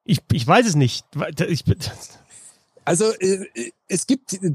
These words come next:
Speaker 2: die, äh, Gemeinsamkeit, äh, offensiv und, äh, natürlich wollte ich's euch nicht ganz so leicht machen. Ich hätte euch auch drei leichtere Namen geben können.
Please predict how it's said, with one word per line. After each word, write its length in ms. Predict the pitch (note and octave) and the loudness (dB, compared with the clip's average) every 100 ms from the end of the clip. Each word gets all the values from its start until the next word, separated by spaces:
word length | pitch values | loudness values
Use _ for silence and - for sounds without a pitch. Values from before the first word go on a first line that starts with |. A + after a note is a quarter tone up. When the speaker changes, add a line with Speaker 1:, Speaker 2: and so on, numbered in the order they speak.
| - | 2
Speaker 2:
die, 200 | D#3+ D#3+ | 4 4
äh, 120 | D3+ | 4
Gemeinsamkeit, 920 | D3 D3 C#3 D#3 F3 D#3+ D3 F3 - - | 4 2 2 2 0 0 0 -2 -4 -2
äh, 240 | D#3 D3+ D3+ | 0 0 0
offensiv 540 | E3 F#3 E3+ F#3 A3 - | -2 0 0 2 0 2
und, 340 | D#3 C#3 - | 0 0 0
äh, 320 | D#3 C#3+ C#3+ | 0 2 2
natürlich 500 | C#3+ C3+ D#3 F3 D3 D#3+ | 2 2 2 0 0 2
wollte 200 | C#3+ D#3+ | 4 4
ich's 100 | E3 | 2
euch 120 | C#3 | 2
nicht 140 | C#3 | 2
ganz 220 | - E3+ F3+ | 2 2 4
so 80 | |
leicht 260 | C#3 C3 C#3 | 2 2 0
machen. 180 | C#3 D#3+ | 0 0
Ich 120 | B2+ | 0
hätte 140 | C#3 C#3+ | 0 0
euch 100 | C#3+ | 0
auch 100 | B2+ | 0
drei 200 | C3+ B2+ | 0 0
leichtere 340 | - - C#3+ | 0 -2 0
Namen 380 | B2 A#2 C3+ C3+ | 2 2 0 2
geben 200 | C3 C3+ | 2 2
können. 280 | C#3 E3 | 2 0